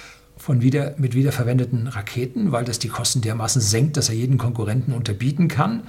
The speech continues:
Und seine Kosten sind so gering, dass er nur um zehn Prozent unterbietet und dreißig Prozent mehr Gewinn macht. Also da,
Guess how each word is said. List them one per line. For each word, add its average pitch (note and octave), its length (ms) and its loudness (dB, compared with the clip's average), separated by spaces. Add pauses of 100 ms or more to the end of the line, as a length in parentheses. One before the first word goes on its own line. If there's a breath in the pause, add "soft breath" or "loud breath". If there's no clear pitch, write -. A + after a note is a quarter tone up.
(360 loud breath)
Und B2+ 60 2
seine B2 200 2
Kosten C3+ 280 2
sind A#2+ 180 2
so D3+ 300 6
gering, D3 520 2
dass A#2 180 -4
er C3+ 60 0
nur C#3+ 200 4
um B2+ 100 4
zehn C#3+ 180 2
Prozent C#3+ 300 2
unterbietet D3 560 2
und C#3 80 2
dreißig C#3 280 0
Prozent C#3 300 4
mehr C3+ 140 4
Gewinn C#3 320 4
macht. - 400 -8 (360 loud breath)
Also A2+ 180 -4
da, A2+ 520 2